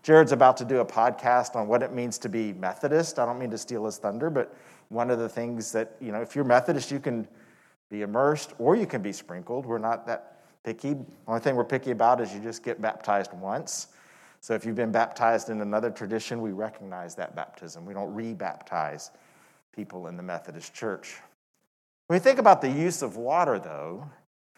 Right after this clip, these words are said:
you think about, you know, it can recall that immersion, even if we just put a little bit on a baby's head, or a child's head, or an adult's head.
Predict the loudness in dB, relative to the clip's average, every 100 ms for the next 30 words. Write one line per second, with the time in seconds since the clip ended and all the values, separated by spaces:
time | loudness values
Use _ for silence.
0 | _ -8 -2 0 2 6 8 8 6 0
1 | -16 -20 -20 _ _ _ _ -4 2 4
2 | 4 0 -2 -4 -6 -4 2 4 6 4
3 | 2 -4 -4 -4 -2 -4 -4 -4 -4 -10
4 | -8 -8 -8 -8 -10 -10 -12 -12 -10 -8
5 | -8 -6 -6 -8 -14 _ _ _ _ _
6 | _ -6 -4 -4 -6 -8 -12 -10 -10 -10
7 | -12 -18 -20 _ _ _ -20 -10 -4 -2
8 | -2 -6 -8 -8 -10 -12 -12 -12 -12 -12
9 | -12 -12